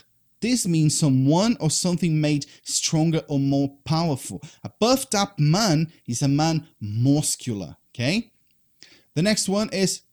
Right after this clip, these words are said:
discombobulated. I like that word, don't you? Discombobulated means confused,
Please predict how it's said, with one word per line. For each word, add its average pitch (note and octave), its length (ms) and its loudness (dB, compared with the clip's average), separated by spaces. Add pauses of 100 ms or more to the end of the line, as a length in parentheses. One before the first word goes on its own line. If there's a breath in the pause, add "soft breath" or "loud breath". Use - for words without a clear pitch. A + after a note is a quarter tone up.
(100)
discombobulated. D#3+ 1300 2
I G#3+ 120 -2
like B3 300 0
that E3+ 240 -2
word, C#3+ 340 0
don't G3+ 320 0
you? A#2+ 220 0 (340 loud breath)
Discombobulated F3 1400 2
means F#3+ 420 0 (240 loud breath)
confused, E3+ 1200 -4